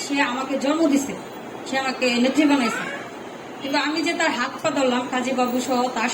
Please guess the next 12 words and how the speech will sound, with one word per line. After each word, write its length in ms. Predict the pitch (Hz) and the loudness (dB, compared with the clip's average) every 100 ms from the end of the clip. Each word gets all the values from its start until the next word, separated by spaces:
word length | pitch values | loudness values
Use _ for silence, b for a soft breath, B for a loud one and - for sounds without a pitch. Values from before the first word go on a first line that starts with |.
| - | 0
সহ, 160 | 247 185 190 - - - - - - - - - | 2 0 -2 -10 -12 -12 -12 -12 -12 -12 -10 -2
আমি 180 | 240 | 2
একজন 440 | 262 262 262 240 277 - | 4 2 2 -2 -2 -2
সদস্য 360 | 294 320 - 311 | -2 0 0 0
হয়েও 260 | 294 320 311 | 4 4 4
তার 120 | 254 | 0
ড্রাইভারের 440 | 226 233 240 269 262 | 2 2 2 0 0
হাত 120 | 214 - | -2 -2
পা 80 | |
ধরছি। 380 | 208 190 185 - 180 - - - - - - - - - | -2 -2 -8 -8 -10 -10 -12 -12 -12 -12 -12 -12 -12 -4
সে 120 | 285 277 | -4 -2
পুরো 160 | 311 | 2